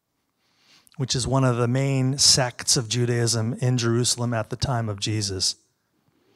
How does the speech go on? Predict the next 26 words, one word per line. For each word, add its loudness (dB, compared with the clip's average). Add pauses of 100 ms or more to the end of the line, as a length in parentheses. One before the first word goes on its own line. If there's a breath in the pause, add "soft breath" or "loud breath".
(1000 loud breath)
An 2
expert 6
in 6
the 6
law 8
stood 4
up 4
to -8
test 2
Jesus. 0
"Teacher," 6
he -2
said, -2 (680)
"what 6
must 6
I 4
do 6
to -2
inherit 2 (180)
eternal -2
life?" -6 (2500)
And 2
Jesus 4
said 6
to 4
him, 2